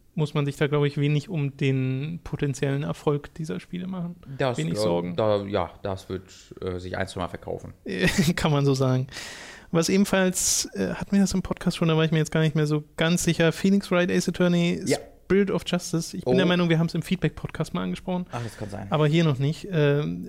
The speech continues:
Speaker 1: egal, selbst wenn, kann man auch gerne nochmal erwähnen, der sechste Phoenix Wright, Spirit of Justice heißt er, äh, ist für den Westen bestätigt worden. Im September soll das im E-Shop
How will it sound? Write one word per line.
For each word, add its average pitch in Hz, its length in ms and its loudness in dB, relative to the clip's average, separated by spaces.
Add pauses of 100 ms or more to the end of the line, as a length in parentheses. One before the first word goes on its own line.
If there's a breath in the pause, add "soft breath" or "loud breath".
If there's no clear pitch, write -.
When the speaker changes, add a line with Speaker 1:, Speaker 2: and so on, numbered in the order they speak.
(140)
Speaker 1:
egal, 180 460 4
selbst 170 200 2
wenn, 196 520 2
kann 175 140 0
man 175 100 2
auch 165 100 -2
gerne 160 180 4
nochmal 165 280 4
erwähnen, 190 340 4 (100)
der 151 420 4
sechste 180 300 0
Phoenix 185 360 0
Wright, 160 360 0
Spirit 180 300 2
of 175 100 0
Justice - 380 -2
heißt 139 240 -2
er, 165 160 2 (540 loud breath)
äh, 160 280 4
ist 170 120 -4
für - 100 -4
den 147 140 2
Westen 196 240 0
bestätigt 180 400 -2
worden. 165 280 2
Im 156 220 2
September 151 480 0
soll 143 160 0
das 139 220 -2
im 165 180 -2
E-Shop 170 400 -2